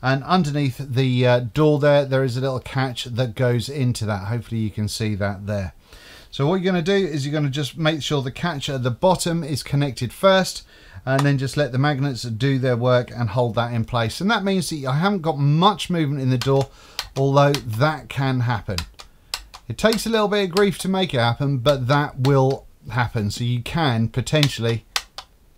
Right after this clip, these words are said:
fiddle with it. Although it does take quite the beef to make that happen. But no, it is a thing that I've got to make you aware of. Now then, to turn this on, it's five clicks to turn on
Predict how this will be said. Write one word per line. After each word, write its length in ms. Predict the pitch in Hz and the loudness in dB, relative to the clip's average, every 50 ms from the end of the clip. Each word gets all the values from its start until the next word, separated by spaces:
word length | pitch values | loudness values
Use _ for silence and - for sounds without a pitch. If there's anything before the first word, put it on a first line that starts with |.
| _ _ _ _ _ _ _ _ - | _ _ _ _ _ _ _ _ -16
fiddle 300 | - - 135 127 107 101 | -6 -2 -2 0 0 -2
with 160 | 92 95 87 | -4 -4 -6
it. 100 | 87 - _ _ _ - - _ _ _ _ _ _ _ - - - - - 113 | -8 -10 _ _ _ -20 -20 _ _ _ _ _ _ _ -20 -20 -20 -8 -4 -2
Although 200 | 117 117 117 120 | 0 2 2 2
it 100 | 123 120 | 2 0
does 240 | 135 131 120 - | 0 -2 -2 -2
take 320 | - - 127 120 127 123 - | -2 -2 -2 0 0 -2 -4
quite 840 | - - - - - - - 208 214 220 214 214 220 214 - - 135 | -6 -8 -10 -12 -16 -16 -12 -8 -6 -4 -2 -2 -2 -2 -4 -4 -6
the 120 | 151 139 120 - | -6 -6 -4 -4
beef 300 | 151 147 135 117 - - | -2 -2 -2 -4 -6 -10
to 80 | 113 | -10
make 320 | 107 117 120 117 113 - - | -8 -6 -6 -6 -6 -6 -6
that 240 | 117 113 110 98 | -6 -6 -4 -4
happen. 320 | 107 107 95 - 107 98 107 | -4 -4 -4 -4 -4 -2 0
But 200 | 110 156 151 - - - - - - | 2 0 0 0 -4 -16 -18 -8 -2
no, 140 | - 170 185 | 2 4 4
it 120 | 175 131 - | 4 2 0
is 380 | 165 180 190 180 180 175 143 | 0 2 4 4 4 2 2
a 40 | 160 | 0
thing 280 | 123 - 135 120 107 110 | 0 2 2 2 2 2
that 100 | 120 120 | 2 2
I've 140 | 123 117 | 0 0
got 160 | - 139 113 - | -2 -4 -4 -2
to 80 | 123 | -2
make 220 | 127 123 120 - - | -2 -2 -2 -2 -2
you 80 | 120 | -2
aware 300 | 117 113 117 113 110 104 | 0 2 2 2 2 2
of. 140 | 101 - - - - - - 123 - | 0 -2 -4 -10 -20 -18 -14 -2 2
Now 160 | 202 226 247 | 4 4 6
then, 160 | 233 226 196 | 6 4 2
to 100 | - 190 | 2 0
turn 300 | 156 - 220 226 220 208 | 0 2 4 4 6 6
this 200 | 202 202 180 - | 4 4 2 0
on, 360 | - - 208 233 226 226 214 180 | 0 2 4 4 4 4 2 0
it's 220 | 151 170 135 - | -2 -4 -6 -6
five 360 | - - 220 214 202 190 - | -4 -2 0 0 0 0 -2
clicks 320 | - - 185 160 123 - - | -2 -4 -4 -4 -4 -8 -10
to 80 | 135 | -8
turn 320 | - - 165 160 156 165 202 | -4 0 0 0 2 2 2
on 220 | 226 226 220 196 | 2 2 0 -2